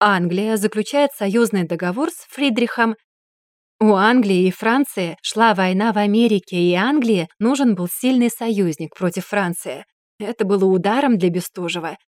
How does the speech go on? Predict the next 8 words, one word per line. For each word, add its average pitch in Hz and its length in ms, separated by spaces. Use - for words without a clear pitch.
Для 202 280
Уильямса 302 680
это 190 380
был 175 200
крах. 165 460
Любым 190 340
способом 185 640
Уильямс, 190 460